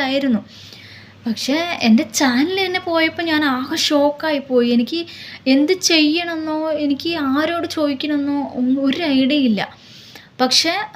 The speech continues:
ആ, കുറേ യു-, ഞാൻ YouTube-ൽ തന്നെ ഞാൻ സെർച്ച് ചെയ്ത് നോക്കി. കുറേ rules and regulations നമ്മൾ അതിന് ഫോളോ ചെയ്യണം. ഇനിയിപ്പോൾ നമ്മുടെ ചാനൽ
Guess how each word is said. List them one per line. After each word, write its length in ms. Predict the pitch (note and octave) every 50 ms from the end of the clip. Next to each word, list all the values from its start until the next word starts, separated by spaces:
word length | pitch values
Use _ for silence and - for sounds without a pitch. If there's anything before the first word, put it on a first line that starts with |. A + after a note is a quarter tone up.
| - -
ആ, 20 | B3 B3 B3 B3 B3 B3 B3 B3 B3+ B3+ -
കുറേ 260 | B3 B3 B3 C#4 E4 F4+ G4 F#4 D#4+ - - - _ - - - - - - - C#4 C4
യു-, 140 | B3+ B3+ - B3 B3
ഞാൻ 140 | B3 B3+ C#4 D4 C4 C4 B3+
YouTube-ൽ 360 | B3+ C4 B3+ C4+ D#4 D#4 E4 D#4 E4+
തന്നെ 120 | E4+ E4+ F4
ഞാൻ 100 | E4 E4 E4
സെർച്ച് 260 | F4 D#4+ D4 C#4 - -
ചെയ്ത് 180 | D#4 D#4 D4+ D#4 D#4 D4+
നോക്കി. 240 | C#4+ C4 C4 D4 C#4 C4
കുറേ 260 | C4+ B3+ B3+ B3+ C4 D4 D#4 E4 F4 E4+
rules 260 | D#4+ D4 C#4+ C4+ - D#4
and 100 | D4+ D4+ D#4 D4+
regulations 460 | D4 C#4+ C#4 D4 D4 - D#4 D#4 - - D4+ D4+
നമ്മൾ 200 | C4+ C#4 D4 D#4 D#4+ E4 - - C4
അതിന് 200 | C4 C#4 C4+ D4 - -
ഫോളോ 260 | C#4 B3 B3 B3+ C4+ C#4+ C#4
ചെയ്യണം. 320 | D4+ C#4 C4+ B3+ C4 C4+ D4 - - - - - - - -
ഇനിയിപ്പോൾ 260 | B3+ B3+ A#3+ C#4 C#4
നമ്മുടെ 200 | B3+ A#3+ B3 C4+ C4 - - -
ചാനൽ 300 | B3+ A3+ A3 A3+ A#3+